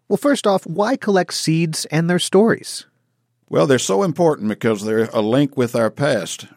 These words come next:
Speaker 2: As a seed saver, we do what's called memory banking. In other words, if I co-, come to you to collect a seed, I want to know your name, your history, the history of the seed. Where did it come from? How was it grown? And any family history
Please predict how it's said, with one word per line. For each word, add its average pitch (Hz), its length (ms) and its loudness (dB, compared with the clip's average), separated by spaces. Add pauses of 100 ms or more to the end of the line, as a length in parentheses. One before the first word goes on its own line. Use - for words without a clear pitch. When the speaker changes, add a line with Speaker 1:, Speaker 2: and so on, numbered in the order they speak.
(120)
Speaker 2:
As 104 200 -2
a 98 40 -2
seed 151 360 0
saver, 104 560 0 (180)
we 123 140 0
do 123 180 2
what's 113 240 -2
called 117 380 0
memory 110 440 0
banking. 92 560 -6
In 110 60 -12
other 107 180 -4
words, 104 220 0
if 98 160 -12
I 104 80 -2
co-, 123 380 -2
come 120 220 -4
to 117 100 -6
you 117 360 2 (360)
to - 80 -20
collect 117 420 -2
a 120 40 -14
seed, 113 380 -2
I 101 60 -2
want 104 220 -2
to 104 40 -2
know 107 140 0
your 107 180 0
name, 110 540 -2
your 98 140 -4
history, 117 540 -6 (100)
the 104 100 -8
history 113 420 -4
of 110 120 -4
the 98 80 -10
seed. 117 480 -6 (500)
Where 120 180 2
did 117 160 2
it 117 180 -2
come 117 220 0
from? 110 360 -4
How 110 200 0
was 113 200 -2
it 113 160 -8
grown? 113 460 -4 (300)
And 104 200 -8
any 135 240 -4
family 127 480 -2
history 87 500 -4